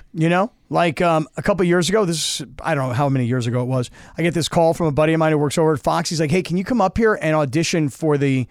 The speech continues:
Red Zone of baseball?" And I'm like, "No, that's a terrible idea." He's like, "Why?" I'm like, "Because I don't know baseball like I know football.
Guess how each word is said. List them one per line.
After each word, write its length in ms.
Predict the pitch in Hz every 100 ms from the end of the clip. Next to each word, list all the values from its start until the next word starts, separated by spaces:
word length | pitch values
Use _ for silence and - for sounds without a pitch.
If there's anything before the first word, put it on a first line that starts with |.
| - - -
Red 300 | 147 175 175
Zone 260 | 139 165 151
of 100 | 117
baseball?" 540 | 175 214 - 117 - - _ _
And 140 | 170
I'm 60 | 180
like, 260 | 175 160 135
"No, 220 | 208 190
that's 180 | 151 160
a 60 |
terrible 560 | - - 185 208 170 147
idea." 280 | 131 123 110
He's 160 | 143
like, 120 | 160 131
"Why?" 320 | 180 175 - - _ - -
I'm 100 | 196
like, 160 | 196
"Because 180 | 196 196
I 120 | 220
don't 160 | 262 220
know 140 | 240
baseball 520 | 220 185 170 - 185 170
like 200 | 170 175
I 80 |
know 160 | 175 165
football. 500 | - 262 - 131 -